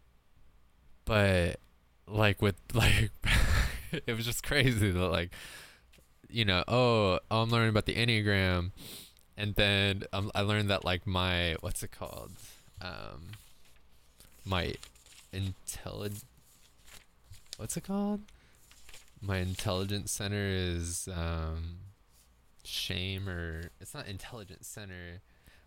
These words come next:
What is it? It's, uh, man, I am definitely trying to, like,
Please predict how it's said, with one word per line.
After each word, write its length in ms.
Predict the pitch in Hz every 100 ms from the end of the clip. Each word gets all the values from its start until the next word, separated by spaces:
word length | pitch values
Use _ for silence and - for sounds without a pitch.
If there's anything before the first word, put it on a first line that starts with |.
| -
What 120 | -
is 160 | 156 107
it? 240 | 87 -
It's, 340 | 90 - -
uh, 440 | 98 90 85 85 85 - - - _ _ _ _ _ _ _ _ _ _ - 123
man, 400 | 131 98 87 92 - - - - - - - - _ - _ _ _ _ _ _ _ _ -
I 120 | 98
am 180 | 98 95
definitely 480 | - 113 123 139 135
trying 440 | - 139 131 131
to, 260 | 123 101 95
like, 360 | - 90 85